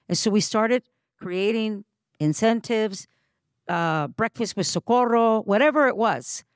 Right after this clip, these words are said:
right? But I think if this, we as a community, this community has done it.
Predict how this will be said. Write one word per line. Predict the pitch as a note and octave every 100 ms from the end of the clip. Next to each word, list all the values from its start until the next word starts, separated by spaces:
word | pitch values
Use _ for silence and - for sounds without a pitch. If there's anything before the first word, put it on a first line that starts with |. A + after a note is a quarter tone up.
| _
right? | E3 F#3 A3 _ _ _ _ _
But | F#3 G3+ G3+
I | G3+
think | F#3 C4 C4 - -
if | G3+
this, | - F#3 - _
we | F#3+ F3 C#4 E4 D4+
as | G#3+
a | F3+
community, | - E3 D#3 C#3+ A#2+ - C3 -
this | E3 G#3+ F4 - -
community | - E3 D3 C#3+ C#3 C#3+ C#3+ _ _ _
has | - A#3 F#3+ E3+
done | G#3+ B3+
it. | A3+